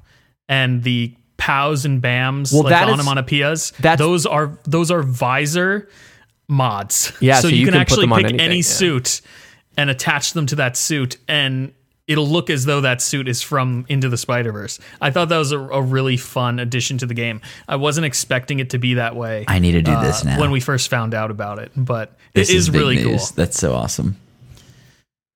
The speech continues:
Speaker 2: Yeah.
Speaker 1: I hate taking up, like, a, like, a mod slot with them, 'cause they really, they're, it's just purely aesthetic. You don't get any, like, bonuses by doing it.
Speaker 3: Yeah, of course.
Speaker 1: But, uh, it is, it's a fun Easter egg.
Speaker 2: But to the mod slot, and while we're on gameplay,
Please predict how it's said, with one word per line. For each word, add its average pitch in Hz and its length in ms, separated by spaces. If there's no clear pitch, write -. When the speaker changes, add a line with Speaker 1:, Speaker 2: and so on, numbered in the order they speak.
Speaker 2:
Yeah. 147 200
Speaker 1:
I 110 40
hate 185 240
taking 160 300
up, 147 160
like, 139 240
a, 135 240
like, 131 200
a 127 60
mod 120 340
slot - 580
with 160 260
them, 190 220
'cause 143 180
they 135 140
really, 151 280
they're, 156 180
it's 147 180
just - 240
purely 156 340
aesthetic. 123 480
You 127 120
don't 135 140
get 139 140
any, 123 220
like, 113 380
bonuses 139 720
by 156 240
doing 151 300
it. 170 300
Speaker 3:
Yeah, 58 280
of - 140
course. 117 160
Speaker 1:
But, 127 180
uh, 120 280
it 165 120
is, 151 200
it's 156 180
a 139 80
fun 123 420
Easter 117 340
egg. 120 140
Speaker 2:
But 202 160
to 226 80
the 190 100
mod 113 300
slot, 107 320
and 127 140
while 120 180
we're 117 120
on 110 120
gameplay, 110 640